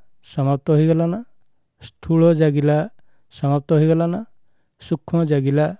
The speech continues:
ସମାପ୍ତ ହୋଇଗଲା ନା? ଅନିତ୍ୟ ଅଟେ ଭାଇ।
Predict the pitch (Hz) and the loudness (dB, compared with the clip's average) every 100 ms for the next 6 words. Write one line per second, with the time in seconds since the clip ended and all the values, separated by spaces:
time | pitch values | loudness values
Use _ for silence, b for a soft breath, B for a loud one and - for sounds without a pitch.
0 | - - _ - 151 151 175 160 165 175 | -18 -20 _ -4 -2 0 2 2 2 0
1 | 180 214 - _ _ _ _ _ _ _ | -4 -8 -18 _ _ _ _ _ _ _
2 | _ 131 127 - - 151 143 151 127 117 | _ -4 -4 -6 -4 -2 0 -2 -2 -4
3 | 120 135 | -6 -10